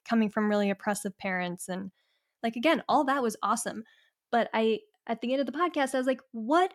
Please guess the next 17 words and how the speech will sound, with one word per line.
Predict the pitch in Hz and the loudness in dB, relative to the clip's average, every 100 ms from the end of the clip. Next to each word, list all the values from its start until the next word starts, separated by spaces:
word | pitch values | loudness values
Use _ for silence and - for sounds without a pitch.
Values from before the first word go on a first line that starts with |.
| - | -2
about | 226 269 285 330 - | 2 6 6 4 0
the | 226 | 0
bad | 247 269 269 | 2 4 4
<laughs> | 277 | 2
parts? | 262 240 233 - - - | 0 2 2 0 -10 -6
Like, | 240 233 | -4 0
what | 277 | 2
about | 320 294 285 - - - - | 2 0 0 -6 -14 -20 -12
the | 233 226 | -4 -2
sects | - 254 269 - - | 0 0 -2 -6 -2
that | 226 202 | 0 2
are, | 202 196 196 | 2 0 0
like, | 202 - | -4 -2
S | 233 240 240 | -2 -2 -2
E | 233 | -2
C | 220 233 226 | -2 -2 -2
T | 214 233 214 208 | -2 0 0 -2